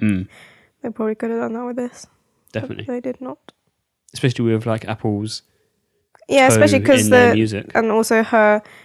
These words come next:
Speaker 2: uh, the daughter always had a, a Walkman, so, you know, you could have
Speaker 1: You could,
Speaker 2: put it
Speaker 1: you,
Speaker 2: in
Speaker 1: you could have been,
Speaker 2: easily.
Speaker 1: could have been listening to what she was listening to.
Speaker 2: Yeah.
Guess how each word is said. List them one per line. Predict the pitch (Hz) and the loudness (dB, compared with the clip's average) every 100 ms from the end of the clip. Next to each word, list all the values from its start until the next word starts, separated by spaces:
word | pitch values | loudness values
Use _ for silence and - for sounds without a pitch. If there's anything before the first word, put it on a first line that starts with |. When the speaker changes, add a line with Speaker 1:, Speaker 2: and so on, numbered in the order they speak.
| _ - | _ 2
Speaker 2:
uh, | 214 | 2
the | 220 | 2
daughter | 208 214 220 214 196 | 2 4 4 2 2
always | 202 196 196 | 2 0 0
had | 208 196 | -2 0
a, | 196 - - 202 | 0 -2 -2 -2
a | |
Walkman, | 196 196 - 202 208 214 | 2 0 -2 -6 -4 -4
so, | 214 - | -2 -2
you | 85 - - | -2 -4 -4
know, | - | -4
you | 71 - | -6 -6
could | - | -6
have | 233 214 - _ _ - | -6 -8 -12 _ _ -6
Speaker 1:
You | 131 | -4
could, | 165 | 0
Speaker 2:
put | 247 220 | 4 6
it | 214 | 6
Speaker 1:
you, | |
Speaker 2:
in | 220 214 | 4 4
Speaker 1:
you | 208 196 | 2 4
could | 190 | 4
have | 220 | 4
been, | |
Speaker 2:
easily. | - | 2
Speaker 1:
could | 202 | 2
have | 180 | 4
been | 170 | 4
listening | 175 - 160 | 2 2 0
to | 156 | 2
what | 147 143 | 0 -2
she | - 147 | 0 2
was | 131 | 2
listening | 151 - 101 | -2 -2 -4
to. | 92 - | -4 -2
Speaker 2:
Yeah. | 226 214 | -2 -2